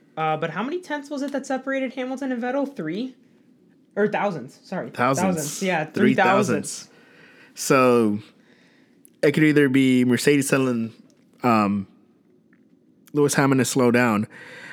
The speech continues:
Speaker 2: but, uh, that's, they're three thousandths be on the same tire. But somebody was talking about, I forgot which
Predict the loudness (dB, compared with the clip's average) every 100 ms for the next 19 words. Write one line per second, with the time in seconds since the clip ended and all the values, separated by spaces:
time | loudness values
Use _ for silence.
0 | -2 -2 -2 -10 _ _ 2 4 4 2
1 | 0 -6 -8 -8 -10 -14 -20 _ _ _
2 | _ _ 2 2 2 2 2 2 2 2
3 | 2 -2 -2 -8 -2 -2 0 0 2 2
4 | 0 -2 -2 -2 -2 -2 -2 0 0 -2
5 | -4 -10 -14 -6 -2 0 0 -4 -12 -20
6 | -20 -20 -20 -2 2 2 0 -4 -16 -2
7 | 0 2 2 2 2 0 -2 -8 -14 -10
8 | -2 0 2 2 2 2 -2 -8 _ _
9 | _ -8 -4 -2 -2 -2 -6 -4 -6 -8